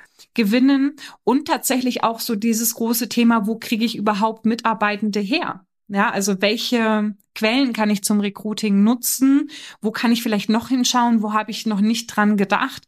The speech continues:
Was mir wirklich auch die richtigen Persönlichkeiten in meinen Interviewprozess spült. Und das Themengebiet Nummer drei ist Interviewen, Bewerten und Einstellen. Also sagt's im Prinzip schon, wie gestalte ich einen sinnvollen Einstellungsprozess?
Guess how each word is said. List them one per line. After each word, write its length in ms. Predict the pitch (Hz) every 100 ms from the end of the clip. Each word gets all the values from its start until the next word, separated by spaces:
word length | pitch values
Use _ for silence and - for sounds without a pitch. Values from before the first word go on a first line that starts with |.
| - - -
Was 160 | 214 202
mir 160 | 220
wirklich 340 | 190 208 208 220
auch 100 | 196
die 120 | 202
richtigen 420 | 196 196 214 202
Persönlichkeiten 840 | 202 196 190 196 202 196 196 190
in 120 | 196 196
meinen 240 | 185 185
Interviewprozess 640 | 185 196 190 190 175 180 170
spült. 420 | - 208 233 247 _ _ - -
Und 300 | - 220 247
das 120 | 240 -
Themengebiet 580 | 233 233 226 208 214 208
Nummer 240 | 202 196
drei 340 | 190 180 196
ist 380 | 226 202 196 -
Interviewen, 520 | - 214 214 190 202
Bewerten 440 | 196 180 180 190 196
und 200 | 185 -
Einstellen. 640 | 185 214 - 208 202 202
Also 480 | - 185 185 180 -
sagt's 520 | - 185 180 185 -
im 140 | - 196
Prinzip 420 | 175 180 208 190
schon, 400 | - 190 180 190 - - _
wie 120 | -
gestalte 440 | 202 202 202 185 190
ich 80 | 190
einen 80 |
sinnvollen 400 | 180 185 185 180
Einstellungsprozess? 1300 | 175 175 185 190 180 170 - 180 - 175 180 - _